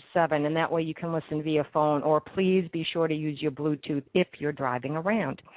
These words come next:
Before we begin tonight, I want to thank my friends at Ad Runner for spreading the word about Energy Awareness Radio. If you are tuning in from Sussex or Morris counties in New Jersey,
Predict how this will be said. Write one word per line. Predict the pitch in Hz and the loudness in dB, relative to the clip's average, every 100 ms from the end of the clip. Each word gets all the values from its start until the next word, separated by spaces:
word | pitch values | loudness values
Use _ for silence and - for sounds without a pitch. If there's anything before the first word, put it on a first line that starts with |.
| - - - | -18 -16 -4
Before | 214 208 302 | -2 2 2
we | 294 | 2
begin | 269 240 214 | 0 -2 -4
tonight, | 196 190 185 | -4 -6 -4
I | |
want | 180 196 | -4 -6
to | 190 | -6
thank | 202 190 | -8 -8
my | 196 | -10
friends | 185 180 170 | -8 -8 -6
at | 185 | -8
Ad | 165 151 147 | -6 -8 -8
Runner | 151 160 214 | -10 -8 -10
for | 208 175 | -10 -10
spreading | - 175 175 | -4 -2 -2
the | 151 | -6
word | 151 160 | -8 -10
about | 175 151 | -8 -6
Energy | 147 147 139 151 | -6 -8 -8 -8
Awareness | 143 143 139 - | -6 -4 -6 -2
Radio. | 147 143 147 151 202 - - - - | 0 4 4 4 2 -4 -20 -8 0
If | 262 - | 0 0
you | 208 | -4
are | 165 | -4
tuning | 160 - 208 180 160 | -4 -8 -6 -4 -6
in | 180 | -8
from | - 147 - | -10 -8 -6
Sussex | 160 - 170 - | -4 -4 -8 -8
or | 165 151 | -8 -6
Morris | 156 151 147 - | -4 -4 -4 -6
counties | 160 151 160 | -6 -4 -4
in | 156 147 | -2 -2
New | 147 | -2
Jersey, | 151 135 143 185 | -2 -4 -2 -2